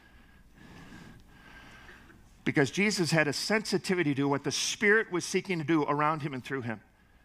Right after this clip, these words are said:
And, and friends, I think that's what's happening in Acts three.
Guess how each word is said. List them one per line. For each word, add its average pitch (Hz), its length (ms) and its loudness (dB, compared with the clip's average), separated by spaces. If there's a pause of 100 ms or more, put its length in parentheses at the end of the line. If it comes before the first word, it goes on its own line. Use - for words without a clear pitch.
(460)
And, 165 120 0
and 151 140 0
friends, 208 360 2
I 196 120 8
think 233 260 -6 (100)
that's 196 420 4
what's 170 180 -6
happening 185 400 0
in 143 100 0
Acts 147 260 0
three. 147 280 -6